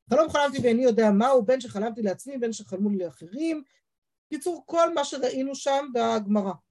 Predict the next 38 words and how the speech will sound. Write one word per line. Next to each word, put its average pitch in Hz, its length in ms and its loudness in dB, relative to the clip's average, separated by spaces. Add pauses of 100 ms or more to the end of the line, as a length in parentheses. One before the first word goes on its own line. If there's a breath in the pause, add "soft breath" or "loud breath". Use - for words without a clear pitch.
(180)
בסדר? 254 220 0
ממש 247 300 -6
מע-, 233 180 -4
מעתיק 214 300 -6
לנו 233 120 -4
את 208 60 -6
הגמרא, 208 280 -4
נכון? 247 260 -6
מביא 226 140 -8
לנו 226 200 -4 (420)
את 208 120 -4
הכל, 170 340 -2
הוא 220 80 2
אומר 220 200 0
לנו 220 120 0
ככה, 202 320 -2
"ואיני 226 180 2
יודע 262 200 2
מהו, 233 360 2
אה, 185 180 -2
זה, 277 380 4 (460)
אה, 220 1040 2 (300)
אם 320 220 -4
לטובים 269 300 -4
ומחזקם 247 400 0
ואמצם 226 280 2
כחלומותיו 208 420 -2
של 220 180 -6
יוסף, 196 360 -4
אם 254 80 -8
צריכים 220 300 -8
רפואה 220 220 -4
רפאם 208 380 -4
כמי 208 260 -2
מראה 196 240 -4
על 202 80 0
ידי 196 180 -4
משה 202 300 -2